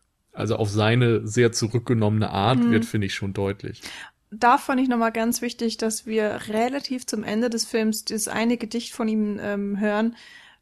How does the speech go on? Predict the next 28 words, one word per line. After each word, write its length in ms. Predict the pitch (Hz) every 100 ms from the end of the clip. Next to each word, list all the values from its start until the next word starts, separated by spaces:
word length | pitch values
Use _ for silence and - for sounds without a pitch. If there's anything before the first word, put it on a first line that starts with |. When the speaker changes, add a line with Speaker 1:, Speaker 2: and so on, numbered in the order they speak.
| _
Speaker 2:
äh, 340 | - 214 208 208 - _ _ _ _ _ _ -
wo 300 | 226 220 233
er 120 | 233
irgendwie 220 | 226 226
darüber 340 | 220 220 220 220
schreibt, 600 | - - 208 202 254 -
dass 280 | 233 - -
wenn 140 | 220
er 120 | 226
sie, 440 | 220 220 226 220 - _ _
äh, 160 | - 214
wenn 140 | 214
er 80 | 233
sich 140 | 226 226
von 120 | 220
ihr 120 | 220
trennen 340 | - 233 262
würde, 260 | 247 240 226
würde 200 | 220 220
er 200 | - 214
sich 180 | 214 214
sein 160 | 214 208
Herz 360 | 208 196 -
rausreißen. 560 | 190 196 - - - -
Also 220 | - 208
dass, 320 | 202 202 - _ 131 127 _ _ _ -
ähm, 480 | 208 202 196 202 - _ - - -
allein, 420 | 220 214 208